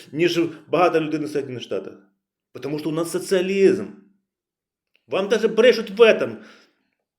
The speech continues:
У нас, чим більше ти заробляєш,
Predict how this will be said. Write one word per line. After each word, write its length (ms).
У 40
нас, 240
чим 220
більше 260
ти 100
заробляєш, 580